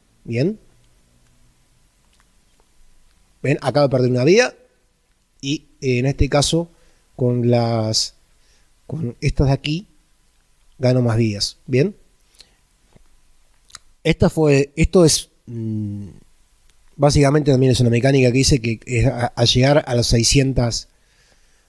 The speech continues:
a las seiscientas, a las quinientas,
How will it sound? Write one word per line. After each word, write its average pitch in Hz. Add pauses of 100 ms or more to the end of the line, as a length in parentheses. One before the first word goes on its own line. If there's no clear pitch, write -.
(200)
a 131
las 123
seiscientas, 120 (100)
a 131
las 117
quinientas, 131